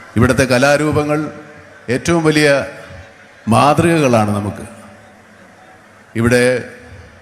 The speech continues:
ക്ഷേത്രകലകളുണ്ട്, മാപ്പിളപ്പാട്ട് മത്സരമുണ്ട്, കൈകൊട്ട് മത്സരമുണ്ട്, ഏഹ്,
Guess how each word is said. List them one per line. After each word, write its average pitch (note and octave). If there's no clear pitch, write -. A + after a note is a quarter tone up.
ക്ഷേത്രകലകളുണ്ട്, C3
മാപ്പിളപ്പാട്ട് B2
മത്സരമുണ്ട്, C3
കൈകൊട്ട് B2+
മത്സരമുണ്ട്, C3
ഏഹ്, G#2